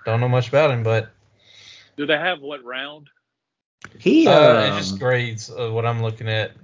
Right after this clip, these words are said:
Speaker 3: he probably would have been a pre-, he would have been a higher, I think he would have been a higher pick, but I know he just had some kind of, like, major surgery. I can't remember what it was, but I feel like it was, like, not
Speaker 2: Yeah.
Speaker 3: it wasn't something light. I feel like it was, like,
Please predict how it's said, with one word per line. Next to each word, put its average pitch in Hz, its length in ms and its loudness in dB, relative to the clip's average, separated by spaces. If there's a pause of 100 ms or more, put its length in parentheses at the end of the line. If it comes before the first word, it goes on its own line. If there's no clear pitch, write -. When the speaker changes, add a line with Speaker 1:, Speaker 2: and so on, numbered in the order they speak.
Speaker 3:
he 220 160 2
probably 220 300 2
would 147 100 6
have 117 80 2
been 117 120 0
a 107 60 -4
pre-, 135 220 -8
he 160 80 0
would 180 80 4
have 139 80 -2
been 127 140 0
a 107 60 -2
higher, 113 260 -4
I 123 120 -4
think 175 140 -4
he 180 100 -2
would 139 120 2
have 113 100 -2
been 110 120 0
a 101 120 -6
higher 104 280 -2
pick, 113 220 -6
but 107 80 -2
I 104 40 -2
know 139 120 -2
he 160 80 0
just 123 220 -6
had 107 260 -2
some 123 220 -6
kind 117 180 -6
of, 98 80 -6
like, 92 400 -8 (560)
major 107 340 0
surgery. 101 480 -4
I 110 120 -2
can't 160 220 -4
remember 143 240 -2
what 113 180 -2
it 110 80 -6
was, 107 400 -4
but 101 120 -6
I 98 40 -4
feel 123 260 -2
like 117 200 -2
it 107 40 -2
was, 98 260 -4
like, 92 540 -8 (920)
not 113 520 0
Speaker 2:
Yeah. 185 500 -6 (280)
Speaker 3:
it 135 80 0
wasn't 147 440 2
something 135 360 -4
light. 101 460 -2 (120)
I 117 60 -8
feel 139 140 -2
like 123 180 0
it 123 60 -2
was, 110 160 -4
like, 95 480 -6